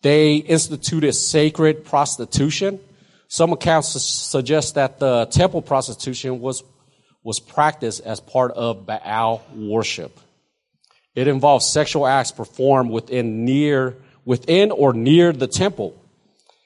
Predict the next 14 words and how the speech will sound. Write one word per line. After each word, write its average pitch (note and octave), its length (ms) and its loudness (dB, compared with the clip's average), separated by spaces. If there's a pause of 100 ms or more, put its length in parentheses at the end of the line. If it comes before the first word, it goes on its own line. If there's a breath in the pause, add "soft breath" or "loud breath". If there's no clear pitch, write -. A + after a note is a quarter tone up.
(180)
with C3 120 -2
the C3+ 60 2
belief C3+ 380 2
that B2+ 220 0
it C3+ 80 0
would C3+ 180 0
encourage C3 520 -4
the A2+ 60 -12
gods A#2+ 400 -2
to - 140 -16
provide A2 540 -4
fertility A2 680 -10
and G2 140 -12
blessings. F#2 580 -14